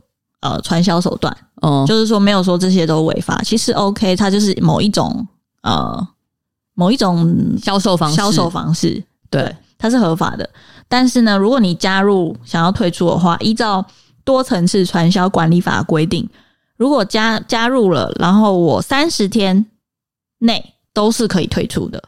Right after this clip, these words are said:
Speaker 1: 它是这个三十天是有一个名词叫犹豫期。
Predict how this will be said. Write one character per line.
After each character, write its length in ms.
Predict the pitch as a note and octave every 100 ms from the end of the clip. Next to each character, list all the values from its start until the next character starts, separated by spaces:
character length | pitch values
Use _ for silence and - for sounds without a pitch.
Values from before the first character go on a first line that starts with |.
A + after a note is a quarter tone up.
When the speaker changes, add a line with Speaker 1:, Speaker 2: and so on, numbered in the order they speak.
| _ _ _ _ _
Speaker 1:
它 160 | -
是 200 | D#4+ E4
这 100 | B3
个 100 | C4+
三 200 | A3+ A3+
十 100 | A#3
天 260 | G3+ G3+ F#3+
是 180 | G3+ F#3+
有 160 | -
一 60 | E2
个 380 | - - G2 G3 - _
名 220 | - F3 G3
词 160 | F3+
叫 140 | F#3+ F3+
犹 260 | E3+ E3
豫 160 | G3 F#3
期。 440 | - - - A3+